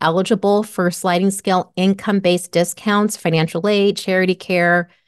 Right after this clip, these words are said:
financial assistance, whatever you want to call it, the charge, the bill may be such a large percentage of your income that you become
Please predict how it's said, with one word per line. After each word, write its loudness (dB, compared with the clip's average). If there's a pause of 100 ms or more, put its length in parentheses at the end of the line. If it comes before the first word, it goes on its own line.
(120)
financial 0
assistance, 0 (200)
whatever 2
you 0
want 0
to -2
call 0
it, 0 (920)
the 2
charge, 0
the 0
bill 2
may -2
be -4
such -2
a 2
large 0
percentage 0
of -2
your -2
income 0 (460)
that 0
you 2
become 0